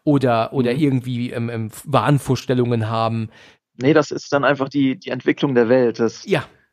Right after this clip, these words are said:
Speaker 2: dass
Speaker 1: ja.
Speaker 2: es halt, äh, immer mehr Völker gibt, die, die Differenzen haben, die sich dann bekriegen.
Speaker 1: Ja,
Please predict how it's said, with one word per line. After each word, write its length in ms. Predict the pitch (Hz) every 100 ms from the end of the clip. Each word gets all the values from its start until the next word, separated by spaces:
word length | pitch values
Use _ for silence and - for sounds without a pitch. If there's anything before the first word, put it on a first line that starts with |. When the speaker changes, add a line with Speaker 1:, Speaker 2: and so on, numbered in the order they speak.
| _
Speaker 2:
dass 80 | 127
Speaker 1:
ja. 40 | 123
Speaker 2:
es 100 | 139
halt, 320 | 123 120 -
äh, 320 | 123 123 110
immer 140 | 120
mehr 120 | 113 113
Völker 360 | 170 165 147
gibt, 240 | 123 135 127
die, 180 | 123
die 140 | 110 117
Differenzen 560 | 120 127 135 143 139 131
haben, 180 | 123 120
die 60 |
sich 120 | 113
dann 120 | 120 117
bekriegen. 680 | 117 - 143 131 131 120 -
Speaker 1:
Ja, 220 | 147